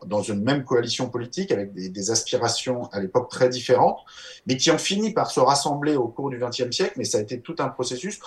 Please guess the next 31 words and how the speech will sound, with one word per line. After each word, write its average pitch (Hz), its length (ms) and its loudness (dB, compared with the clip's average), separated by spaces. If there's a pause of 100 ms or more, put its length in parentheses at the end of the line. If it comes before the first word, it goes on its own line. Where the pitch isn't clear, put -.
(220)
Aujourd'hui, 156 440 2
il 190 60 0
y 160 40 6
a 127 80 2
un 127 60 -2
nouveau, 165 680 2
euh, 104 240 -8
une 117 80 -12
nouvelle 165 240 6
séparation 151 480 2
qui - 120 -6
s'est 127 160 -2
produite, 147 460 0 (320)
en 147 120 2
particulier 170 840 4
sur 135 420 2
la 113 200 2
question 156 480 -2
de, 113 420 0
de, 107 400 -6
de, 104 320 -2
de 101 220 -6
la, 95 420 -2
la 104 120 0
concurrence 139 600 2
européenne, 127 460 4
la 113 100 0
concurrence 131 380 2
internationale. 131 600 2
C'est-à-dire 123 240 0
qu'aujourd'hui, 170 680 0